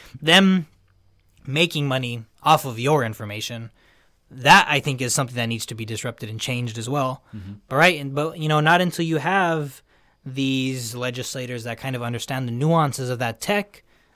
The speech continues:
Speaker 1: they're not gonna be able to splice it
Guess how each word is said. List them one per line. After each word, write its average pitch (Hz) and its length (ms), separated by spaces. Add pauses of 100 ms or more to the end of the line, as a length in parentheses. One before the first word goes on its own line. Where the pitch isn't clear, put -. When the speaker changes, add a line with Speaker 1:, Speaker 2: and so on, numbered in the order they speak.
(120)
Speaker 1:
they're 127 160
not 165 260
gonna 160 160
be 147 180
able 151 240
to 123 260 (480)
splice - 640
it 127 260